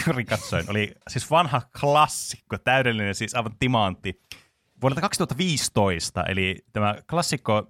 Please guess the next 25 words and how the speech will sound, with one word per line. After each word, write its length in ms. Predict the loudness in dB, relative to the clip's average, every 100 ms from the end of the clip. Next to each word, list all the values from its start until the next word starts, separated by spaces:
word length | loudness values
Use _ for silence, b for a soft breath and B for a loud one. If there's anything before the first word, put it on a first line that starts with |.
| -6
Miss 260 | -2 0 0
Universumi-kisa 1000 | 2 4 4 2 0 0 0 0 0 0
vuodelta 200 | -2 -4
kaksituhatta 320 | -6 -4 0
viisitoista, 580 | 2 0 -2 -4 0 0
jossa 280 | 0 -2 -4 b b
Steve 240 | 0 0 2
Harvey, 500 | 2 2 2 2 2
joka 200 | 0 0
on 100 | -2
siis 160 | -2 -4
tämä, 300 | -2 0 -2 -8 -10
ö, 40 | -2 2 0 -2 _ _ _ _ _ -20 _ _ -10 2
juontaja 520 | 4 6 4 2 0 -2
ja 80 | -2
tämä 220 | 0 0
niinku 160 | -2 -2
päämies 460 | 2 2 2 -2 -2
tälle 200 | -4 -2
ohjelmalle, 600 | 0 0 0 0 -2 _ _ _
onko 180 | 0 0
se 140 | 2
se, 160 | 2 2 0 -6 _ -4
missä 180 | -2 -2
pitää 440 | -6 -2 0 0